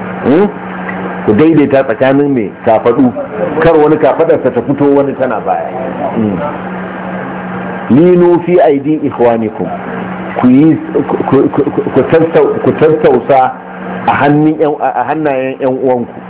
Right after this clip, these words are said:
Wato idan aka shafa muku, to kar ka ce ana, in ana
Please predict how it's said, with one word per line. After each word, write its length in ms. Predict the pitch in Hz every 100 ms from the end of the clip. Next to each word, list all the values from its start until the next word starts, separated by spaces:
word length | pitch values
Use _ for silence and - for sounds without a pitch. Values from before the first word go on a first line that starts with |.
| - - - - - - - - 104
Wato 260 | 110 117
idan 320 | 113 120 143 147
aka 300 | 156 - 143
shafa 400 | 143 147 147 131
muku, 320 | - - 90 - - -
to 100 | 107
kar 160 | 147 147
ka 120 | - 127
ce 300 | 151 147 131 - - - -
ana, 420 | 139 139 113 - 131
in 100 | 139
ana 240 | 156